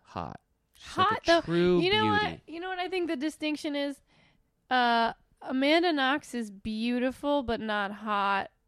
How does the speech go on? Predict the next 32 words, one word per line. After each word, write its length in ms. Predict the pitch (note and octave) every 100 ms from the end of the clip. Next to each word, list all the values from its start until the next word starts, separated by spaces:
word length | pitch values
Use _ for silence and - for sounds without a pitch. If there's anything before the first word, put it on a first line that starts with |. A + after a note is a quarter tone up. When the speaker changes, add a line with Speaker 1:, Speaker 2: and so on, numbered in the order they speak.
| _
Speaker 2:
and 100 | A3+
Casey 360 | A3 A#3 A#3 A#3
Anthony 320 | A#3 A#3 G#3+
is 160 | G#3 G#3+
hot 320 | - G#3 G3
but 120 | A3 G3
not 280 | F#3 -
beautiful. 640 | - - - - - - - G#2
Speaker 1:
No. 540 | A2 G#2 F#2+ F#2 F#2+ _ _ _ _ _ _ _ _ -
Speaker 2:
<laughs> 60 | - - - - F4+ -
Speaker 1:
No. 440 | F#2+ F2+ F2 F2 C4+
Speaker 2:
No? 540 | B3+ C4 D4 E4+ G4 F#4+ - - - - -
Speaker 1:
No. 320 | - C3 C3
Speaker 2:
Amanda 280 | F4 E4+ D#4+
Knox 280 | C#4 C#4 -
is 100 | G#3
Speaker 1:
Amanda 280 | C#3 E3 A#3
Speaker 2:
hot. 200 | A3+ G3+
Speaker 1:
Knox 280 | B2 A#2 A#2
is 120 | G2+
hot. 140 | G#2 D4+
Speaker 2:
She's 100 | D#4
Speaker 1:
She 40 |
Speaker 2:
definitely 280 | F#4+ - F#4+
Speaker 1:
is 60 |
hot. 140 | - G#3
Speaker 2:
prettier. 520 | A#3+ A3 G3+ G3 G#3+
She 200 | - C#4
definitely 400 | C#4+ D4 D4 A#3+
is, 340 | G#3+ A3 G#3+
but, 200 | A3 A3+
like, 360 | A3 G#3 G3+